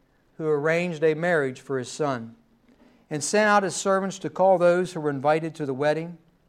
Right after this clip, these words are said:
and they were not willing to come. Again,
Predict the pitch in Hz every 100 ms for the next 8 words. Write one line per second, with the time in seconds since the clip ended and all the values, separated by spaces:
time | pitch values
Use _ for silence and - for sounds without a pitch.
0 | _ _ _ _ _ _ _ _ _ _
1 | 139 147 170 170 180 190 180 165 190 165
2 | 151 151 156 180 180 127 113 - _ _
3 | _ _ _ _ _ 143 131 175 196 185